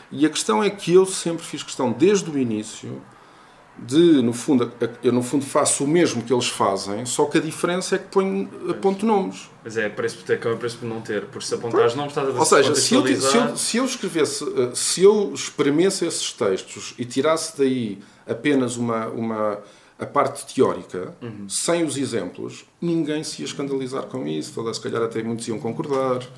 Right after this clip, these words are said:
Speaker 2: Pois, porque
Speaker 1: Eh,
Speaker 2: não, não se
Speaker 1: o
Speaker 2: viam
Speaker 1: problema é quando
Speaker 2: envolvidos.
Speaker 1: se, quando se fala em nomes,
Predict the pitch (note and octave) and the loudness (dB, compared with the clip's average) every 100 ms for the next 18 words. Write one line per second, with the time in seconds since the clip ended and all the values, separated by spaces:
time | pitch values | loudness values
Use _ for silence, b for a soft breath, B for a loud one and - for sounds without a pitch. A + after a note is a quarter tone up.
0 | B B G2 F#2 - _ - G#2 G2 G#2 | B B -12 -12 -20 _ -6 -2 0 -2
1 | G#2+ G#2 A2 - D#3 - G3+ G3+ G#3 G#3 | -4 -6 -8 -6 0 6 8 8 6 4
2 | G3+ - - F3+ F3 - C#3+ C#3+ D3 E3+ | 4 2 0 0 2 4 6 6 6 6
3 | F3+ E3+ | 4 -2